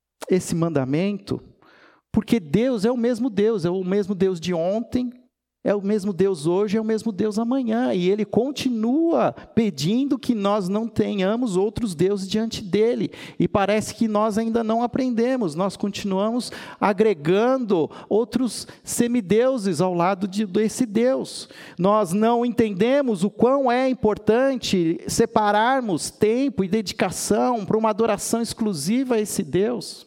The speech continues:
E isso tem a ver com a nossa vida. Será que nós estamos a-, colocando Deus acima de todos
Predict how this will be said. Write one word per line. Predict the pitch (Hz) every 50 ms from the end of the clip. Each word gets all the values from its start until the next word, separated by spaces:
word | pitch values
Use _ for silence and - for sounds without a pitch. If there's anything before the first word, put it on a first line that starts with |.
| _ _ _ _ _ _ _ _ _ _ _ _ _ _ _ _ _ _ _ _ _ _ _ _ _ _ _ _ _ _ _ _ _ _ _ _ -
E | 175 202 220 240 269
isso | - - 262 220
tem | - 247 240 226
a | 214
ver | 196 185 233 247
com | - 233 233
a | 220 208
nossa | 220 226 - - - 208
vida. | 156 131 139 190 220 247 262 226 185 143 - - - - - -
Será | - - - 240 214 233 254 277
que | - - 247
nós | 240 247 254 247 202
estamos | 190 - - - 240 247 240 226 202 180 - 214
a-, | 208 196 190 180 - - - - - - - - - -
colocando | - 202 226 226 190 - - - 220 254 262 233
Deus | 180 131 - 220 240 240 226 180
acima | 190 175 - - 233 247 247 226
de | 165 170
todos | 165 - - 226 247 269 262 226 190 151 120 - - - -